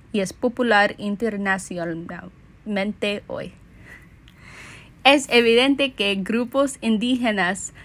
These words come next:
son responsables de la creación de platos deliciosos, nutritivos y muy queridos de América Latina. Pero las comunidades indígenas se enfrentan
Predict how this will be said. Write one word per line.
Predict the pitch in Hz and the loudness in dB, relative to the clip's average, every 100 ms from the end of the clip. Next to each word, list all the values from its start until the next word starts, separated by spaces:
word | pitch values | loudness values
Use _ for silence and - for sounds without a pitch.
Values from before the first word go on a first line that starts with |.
| - | -20
son | - 233 208 196 | -2 0 0 0
responsables | 214 - 226 226 220 214 214 233 254 262 | -2 0 -2 0 4 4 4 4 2 0
de | 196 185 196 | -4 -2 0
la | 180 170 | 0 -2
creación | - 190 185 202 - 214 190 196 | -4 -2 2 2 2 -2 0 -2
de | 185 | -6
platos | 175 185 185 180 175 180 | -2 2 2 2 -6 -4
deliciosos, | 190 220 220 233 214 202 254 254 - - - - - - - | -2 -2 -2 -2 -2 -2 -4 -4 -10 -20 -20 -20 -20 -14 -4
nutritivos | 214 226 220 196 - 226 233 254 262 - - 196 | -2 -2 -4 -6 -2 -2 0 -2 -2 -12 -14 -6
y | 196 | -2
muy | 196 226 240 | 0 0 0
queridos | 247 208 208 214 233 240 - | 2 2 2 0 0 -2 -2
de | 185 | -2
América | 175 180 185 190 196 | 0 0 -2 0 0
Latina. | 175 175 180 165 165 185 - - - - - - - - | 0 -2 -6 -4 -6 -10 -20 -20 -20 -20 -20 -20 -20 2
Pero | 269 269 202 196 - - - | 4 6 2 -2 -4 -18 -6
las | 214 214 | -2 -2
comunidades | - 214 226 262 262 220 208 226 - | 0 0 2 4 6 6 4 -4 -6
indígenas | - 202 214 247 220 202 175 202 - - - | -8 -2 0 0 0 0 -2 -2 -10 -18 -16
se | - 202 | -2 0
enfrentan | 214 226 220 196 196 170 180 202 | 0 0 0 0 2 0 0 -4